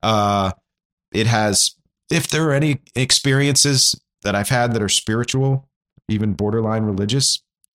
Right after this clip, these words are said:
almost all of them have come from music in one way or another. That tingly feeling that you're, that is, that you're transcending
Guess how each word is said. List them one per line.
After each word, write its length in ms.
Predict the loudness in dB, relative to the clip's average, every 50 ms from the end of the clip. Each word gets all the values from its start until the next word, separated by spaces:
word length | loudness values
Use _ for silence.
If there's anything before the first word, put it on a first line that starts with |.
| -8
almost 340 | -4 -2 -2 0 -2 -2 0
all 180 | 0 0 0 -2
of 100 | -2 -2
them 140 | -2 -2
have 120 | -2 -4 -6
come 360 | -6 -4 -2 -2 -2 -4 -6 _ _ -14
from 280 | -8 -8 -6 -6 -6
music 460 | -6 -4 -4 -2 -2 -2 -4 -4 -8 _ _ _ _ _ _ _ _ _ _ _ _ _ _ _ _ _ _ -8
in 140 | -4 -2 0
one 220 | 0 0 0 0
way 220 | 0 0 0 0 0
or 80 | 0
another. 540 | -2 -2 -2 -2 -2 0 -2 -2 -4 -4 -8 -6
That 220 | -6 -6 -6 -6 _ _ -6
tingly 480 | -4 -2 0 0 0 0 0 0 0
feeling 560 | -2 -2 -2 -2 0 0 0 0 0 0 0
that 240 | 0 -2 -2 -4 -4
you're, 140 | -4 -4 -6
that 260 | -4 -4 -4 -2 -2
is, 120 | -2 -4 -4
that 200 | -6 -6 -6 -6
you're 100 | -8 -6
transcending 840 | -6 -4 -4 -2 -2 0 0 2 2 2 0 0 -2 -2 -2 -2